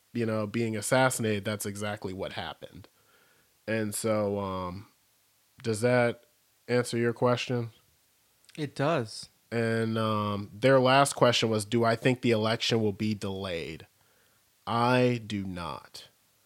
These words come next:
Speaker 1: I think that sets a dangerous precedent, and I think that, I believe that the election is, um, constitutionally mandated. Yep, they said, um, William Henry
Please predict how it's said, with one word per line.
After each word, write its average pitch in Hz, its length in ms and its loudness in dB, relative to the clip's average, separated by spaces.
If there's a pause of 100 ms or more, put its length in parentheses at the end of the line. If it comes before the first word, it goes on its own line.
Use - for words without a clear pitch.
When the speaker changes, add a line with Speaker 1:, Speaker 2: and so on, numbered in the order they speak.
(440)
Speaker 1:
I 107 100 -2
think 110 220 0
that 113 200 2
sets 110 260 0
a 107 80 -2
dangerous 110 560 0
precedent, 127 920 0
and 107 160 -8
I 104 100 -4
think 113 400 -2
that, 107 200 0
I 110 80 -2
believe 120 420 2
that 123 160 2
the 117 120 2
election 107 720 -2 (920)
is, 117 420 -2
um, 107 540 -8 (1120)
constitutionally 143 1000 -2
mandated. 131 800 -2 (120)
Yep, 139 340 2
they 131 180 0
said, 131 500 0
um, 120 500 -4 (1040)
William 135 440 4
Henry 131 640 0